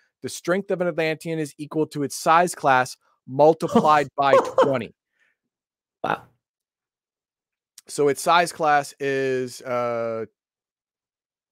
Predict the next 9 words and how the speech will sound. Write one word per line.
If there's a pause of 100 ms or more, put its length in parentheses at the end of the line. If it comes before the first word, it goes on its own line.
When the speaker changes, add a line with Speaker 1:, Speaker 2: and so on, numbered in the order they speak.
Speaker 1:
nanopoints
divided
by
ten. (3750)
So
how
do
Speaker 2:
I,
Speaker 1:
they